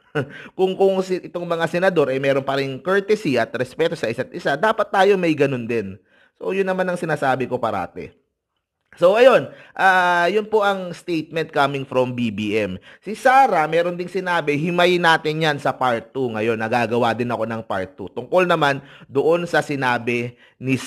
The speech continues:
ni Mayor Sara. What sh-, ah, she said naman. Oh. So, yung, yung itong, it-, part na to kay Bongbong Marcos, ah, yun, na-cover natin. And, ah, yun nga, dami ko narinig, mukhang tutuloy talaga.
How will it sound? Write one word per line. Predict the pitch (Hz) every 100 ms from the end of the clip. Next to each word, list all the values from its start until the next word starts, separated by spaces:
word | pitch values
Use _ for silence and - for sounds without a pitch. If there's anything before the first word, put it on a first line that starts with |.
| -
ni | 131 131 127 123 117 117 123
Mayor | 123 120 113
Sara. | 117 98 98 110 85
What | 85 123 -
sh-, | - -
ah, | 107 95
she | - 185 151
said | 170 131
naman. | 113 113 120 104
Oh. | 87 80
So, | - 143
yung, | 143 131
yung | 139 139
itong, | 147 175 170 160 151
it-, | 151 - -
part | 160 165
na | 165
to | 139
kay | 127 120
Bongbong | 120 120 127 127
Marcos, | 143 151 135 120 117 - - - - -
ah, | 104 101 92 92
yun, | 127
na-cover | 113 - 107 98 104 104
natin. | 90 85 90 82 101
And, | 107 104 65 85
ah, | 80
yun | - 247
nga, | 151
dami | 170 180
ko | 196
narinig, | 190 196 190
mukhang | 151 151
tutuloy | 147 151 143 139
talaga. | 135 127 139 92 76